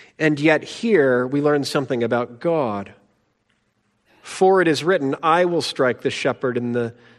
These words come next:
the sheep will be scattered.'" There, a quote from Zechariah thirteen. "I will strike the shepherd."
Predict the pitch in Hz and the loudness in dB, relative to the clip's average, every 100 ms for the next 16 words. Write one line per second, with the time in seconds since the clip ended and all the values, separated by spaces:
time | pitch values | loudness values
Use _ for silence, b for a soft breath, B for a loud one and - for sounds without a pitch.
0 | b - 127 - 190 170 - 135 131 123 | b -4 -4 -2 -2 -2 -2 -4 -2 -4
1 | - - - 190 180 165 135 117 - b | -6 -8 -4 -2 2 2 2 0 -6 b
2 | b b - 170 143 - 180 156 - 147 | b b -4 -2 -2 2 2 2 0 2
3 | 139 131 127 120 - 165 147 139 165 156 | 2 2 -4 -2 0 2 2 4 6 4
4 | 139 120 - 151 - - - 185 135 107 | 2 0 -2 -2 -4 -12 -4 -2 -2 -4
5 | 98 101 _ _ _ _ _ _ _ _ | -10 -16 _ _ _ _ _ _ _ _
6 | _ _ _ _ _ _ _ _ _ _ | _ _ _ _ _ _ _ _ _ _
7 | - 151 180 180 156 147 - 170 147 139 | -2 0 2 2 0 -2 -2 0 0 -2
8 | 139 - 175 156 123 101 | -8 -4 -6 -6 -8 -10